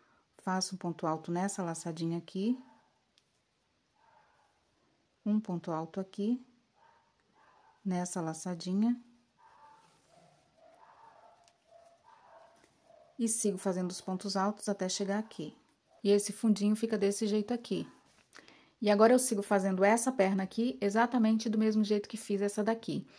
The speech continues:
Faço duas carreiras em pontos altos, depois faço quatro carreiras em ponto tela e, por último, essa carreira de acabamento, pra que as duas pernas fiquem exatamente iguais.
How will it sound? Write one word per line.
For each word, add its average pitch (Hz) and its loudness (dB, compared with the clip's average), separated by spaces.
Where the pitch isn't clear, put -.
Faço 208 0
duas 254 2
carreiras 196 2
em 190 0
pontos 185 -4
altos, 214 0
depois 202 4
faço 196 -2
quatro 240 4
carreiras 185 0
em 185 -2
ponto 185 -6
tela 226 2
e, 226 0
por 220 2
último, 226 2
essa 214 0
carreira 214 2
de 202 0
acabamento, 208 0
pra 196 -2
que 202 -2
as 202 2
duas 247 0
pernas 208 2
fiquem 208 0
exatamente 208 0
iguais. 156 -2